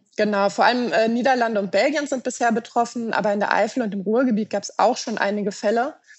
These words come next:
Und, ähm, in Deutschland läuft dazu gerade ein Verbundprojekt mit dem Bundesamt für Umweltschutz, äh, der Uni Trier und der Uni Braunschweig,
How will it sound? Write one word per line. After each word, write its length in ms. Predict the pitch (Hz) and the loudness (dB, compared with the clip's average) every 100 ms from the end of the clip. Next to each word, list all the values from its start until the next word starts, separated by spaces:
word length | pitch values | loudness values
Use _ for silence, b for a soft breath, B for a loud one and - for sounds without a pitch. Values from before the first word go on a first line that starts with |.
| B B B _ | B B B _
Und, 480 | 220 226 226 202 - | -2 0 -2 -4 0
ähm, 440 | 220 220 214 208 - | 2 2 0 -4 -2
in 140 | 220 | 2
Deutschland 420 | 214 247 - 247 208 | 4 2 2 -2 0
läuft 240 | 226 - | 0 0
dazu 240 | 226 226 | -4 -2
gerade 300 | 190 214 226 | 2 4 4
ein 80 | 220 | 0
Verbundprojekt 840 | 190 208 202 302 - 269 247 - | -2 -2 0 -2 -2 0 -2 -2
mit 160 | 240 214 | -4 -2
dem 160 | 220 208 | 0 0
Bundesamt 460 | 226 233 - 202 | 0 0 -2 -2
für 140 | - - | -2 -2
Umweltschutz, 680 | 269 269 220 262 247 - | 0 0 0 -2 -2 -2
äh, 160 | - 208 | -2 0
der 140 | 196 | 0
Uni 200 | 220 214 | 0 -2
Trier 440 | - - 226 269 240 | -4 -4 0 2 2
und 120 | 214 | 0
der 280 | 220 208 190 220 | 0 0 -2 -4
Uni 160 | 214 | -2
Braunschweig, 760 | 170 190 214 277 - 220 220 | -2 0 0 0 -2 0 0